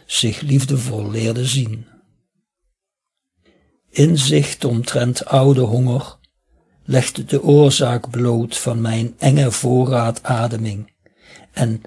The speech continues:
lekgeslagen interesse, die mij stevast proevend hier het ongemak van overdaad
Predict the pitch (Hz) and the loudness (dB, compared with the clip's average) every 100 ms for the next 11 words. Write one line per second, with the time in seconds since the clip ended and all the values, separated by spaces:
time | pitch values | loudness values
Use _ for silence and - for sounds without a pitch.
0 | - 123 120 143 - 139 - - 113 117 | -8 0 2 2 -2 -2 0 0 -2 -2
1 | 110 139 131 - 123 120 - - - _ | -4 -4 -6 -6 -6 -4 -4 -4 -8 _
2 | _ _ _ _ _ 139 127 120 120 - | _ _ _ _ _ 0 2 2 0 0
3 | - 143 160 143 139 135 - - - - | 0 0 0 0 0 0 -2 -6 -12 -2
4 | 139 135 135 139 139 127 131 139 - - | 0 2 2 0 0 2 2 2 -4 -12
5 | - - - 151 147 135 120 123 - - | -6 -6 2 4 4 2 0 -2 -4 -6
6 | 107 107 139 143 139 131 131 127 131 139 | -6 2 4 4 2 0 0 2 0 -4